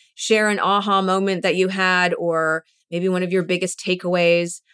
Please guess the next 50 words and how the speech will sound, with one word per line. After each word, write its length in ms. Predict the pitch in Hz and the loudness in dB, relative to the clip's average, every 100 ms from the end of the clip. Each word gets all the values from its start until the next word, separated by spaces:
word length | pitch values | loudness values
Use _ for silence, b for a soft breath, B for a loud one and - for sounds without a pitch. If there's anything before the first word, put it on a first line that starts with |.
| _ - | _ 0
Or 280 | 202 208 196 | 2 2 0
you 100 | 226 | -2
can 140 | 254 | -2
tell 240 | 240 262 | -4 -4
me 140 | 359 240 | -2 -2
if 80 | 220 | 0
there 200 | 196 190 | 2 2
are 60 | |
any 200 | 190 220 | 0 -2
specific 480 | 247 240 - 214 202 | -4 -8 -8 -6 -6
topics 340 | - 180 175 - | -4 -2 -2 -6
that 120 | 160 | -6
you'd 140 | 165 | -4
like 120 | 165 160 _ - | -6 -6 _ -8
me 260 | 175 170 - | -6 -6 -8
to 140 | - | -14
cover 560 | - 190 190 220 254 262 | -8 -4 0 0 -2 -4
in 100 | 220 | -4
this 140 | 226 - | -6 -6
podcast, 680 | 233 226 240 220 226 240 - _ b b | -4 -4 -2 -2 -2 -6 -14 _ b b
that 120 | 156 | -6
you'd 100 | 170 | -2
like 140 | 165 | -4
me 80 | 131 | -4
to 60 | 147 | -8
share 340 | - - 190 | -6 -2 0
with 200 | 196 202 | 0 -4
you, 280 | 190 185 185 | -2 0 -2
and 140 | - 160 | -4 -8
I 80 | |
can 180 | 160 160 | -8 -10
create 340 | 156 175 160 165 | -12 -4 -4 -4
an 120 | - | -8
episode 460 | - - 156 147 - | -12 -10 -8 -6 -8
especially 880 | - - - 269 - 240 214 202 190 - | -12 -10 0 0 0 0 4 4 2 -2
for 420 | - 185 180 175 170 | -4 0 0 0 0
you. 500 | 180 233 185 - 175 - 214 - | 0 4 4 2 -2 -6 -8 -6
<laughs> 240 | 233 - | -8 -6
All 920 | 226 208 - - - - - - - 226 | -6 -6 -8 -20 -20 -20 -20 -10 0 4
right. 240 | 214 170 - | 4 2 2
Also, 340 | 262 302 254 | 2 2 2
if 160 | 208 220 | 4 2
you 160 | 233 | 0
haven't 440 | 226 226 285 320 285 | 0 0 0 0 0
already, 540 | 254 254 247 208 170 | 0 2 2 2 -2
please 360 | - 262 330 - | -4 -4 -4 -4
follow 280 | 233 247 262 | 0 2 2
me 120 | 254 | 0
on 100 | 240 | 0
Instagram. 680 | - 220 202 175 147 76 | -2 -4 -4 -2 -4 -6